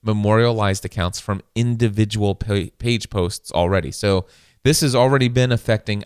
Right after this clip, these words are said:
our own personally, our own personal, uh, Facebook profiles if you happen to look at Facebook Insights, which I, I didn't even know existed.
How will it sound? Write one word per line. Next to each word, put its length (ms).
our 320
own 360
personally, 800
our 220
own 180
personal, 720
uh, 220
Facebook 480
profiles 600
if 140
you 80
happen 260
to 80
look 220
at 100
Facebook 540
Insights, 640
which 240
I, 220
I 120
didn't 280
even 180
know 140
existed. 540